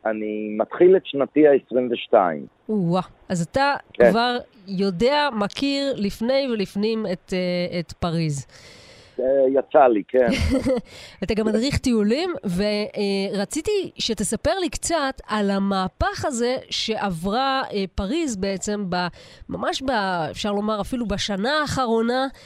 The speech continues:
Speaker 2: שהפך את פריז ל-, ליותר ירוקה. איך זה קרה?
Speaker 1: קודם כל, בראש ובראשונה, אה, זה התחיל מרכבים אקולוגיים יותר,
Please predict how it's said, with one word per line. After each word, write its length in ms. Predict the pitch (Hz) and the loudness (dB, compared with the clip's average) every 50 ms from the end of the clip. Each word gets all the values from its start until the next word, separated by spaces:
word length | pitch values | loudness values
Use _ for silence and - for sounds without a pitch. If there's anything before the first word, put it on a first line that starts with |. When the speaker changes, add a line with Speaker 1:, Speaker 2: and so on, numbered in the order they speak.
| - _ _ _ - - - | -20 _ _ _ -18 -14 -10
Speaker 2:
שהפך 500 | - - - 226 196 - - 330 359 - 415 | -6 -2 -2 -2 -2 0 0 0 0 0 -2
את 60 | - | -6
פריז 380 | - - 208 226 285 302 247 220 | -4 -4 -4 -2 -2 -4 -2 -2
ל-, 380 | 214 208 202 196 - 214 185 | -2 0 -2 -2 -2 -2 -2
ליותר 440 | 185 190 185 185 175 - - 226 208 | 0 0 -2 -2 -2 -2 -4 -2 -2
ירוקה. 560 | 226 220 208 202 185 165 - - - 196 165 151 | -2 0 0 0 -2 -2 -4 -4 -2 -2 -2 -2
איך 140 | - 202 - | -4 -4 -4
זה 120 | - 311 | -6 -6
קרה? 320 | 339 - 349 320 285 247 185 147 - - _ _ _ _ _ _ _ _ _ _ _ _ _ _ _ _ _ | -6 -6 -4 -4 -4 -4 -6 -6 -10 -16 _ _ _ _ _ _ _ _ _ _ _ _ _ _ _ _ _
Speaker 1:
קודם 360 | - - 156 156 175 185 190 | 0 2 2 2 2 -2 -6
כל, 280 | - - - 165 165 156 | -6 -2 0 2 2 2
בראש 360 | 131 123 95 95 117 123 - - | 2 2 2 4 2 2 2 -4
ובראשונה, 960 | 127 101 113 101 110 107 - - - 101 98 104 110 107 110 113 107 104 98 | -4 -2 -2 -2 -2 -4 -4 -4 -4 -2 0 0 2 2 2 2 2 0 0
אה, 320 | 90 87 87 87 87 87 87 82 - | 0 0 0 0 0 0 0 -2 -2
זה 60 | 95 | -2
התחיל 460 | 95 87 - - - - 110 113 110 107 | -2 -2 -4 -10 -8 -2 0 0 0 0
מרכבים 1700 | 107 104 101 98 98 98 95 98 98 95 92 92 95 95 95 95 98 98 95 95 95 98 90 98 95 - - 107 101 - 120 120 120 | -2 -2 0 0 0 0 0 0 -2 0 0 0 0 0 0 0 0 0 2 2 0 0 0 -4 -4 -2 0 0 2 4 4 4 4
אקולוגיים 640 | 117 - - 123 120 135 147 143 120 123 107 95 92 | 4 4 6 6 8 8 6 4 2 -2 -2 0 -2
יותר, 340 | 90 82 _ - 90 85 | -2 -4 _ 0 0 0